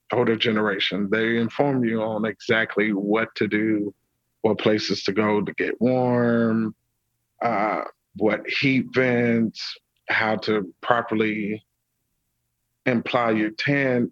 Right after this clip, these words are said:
with sheets and bedspreads, and how to properly, uh, make a fire that lasts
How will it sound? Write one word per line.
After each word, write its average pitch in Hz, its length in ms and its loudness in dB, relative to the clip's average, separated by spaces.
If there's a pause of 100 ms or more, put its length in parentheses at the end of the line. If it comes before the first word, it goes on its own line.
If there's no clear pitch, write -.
with 104 200 -2 (300)
sheets 135 720 -2
and 104 460 -4
bedspreads, 117 1160 0
and 101 280 -2 (400)
how 110 160 0
to 104 100 0
properly, 110 680 0 (500)
uh, 104 320 0 (180)
make 127 240 2
a 117 60 0
fire 117 400 2
that 107 240 0
lasts 127 640 -2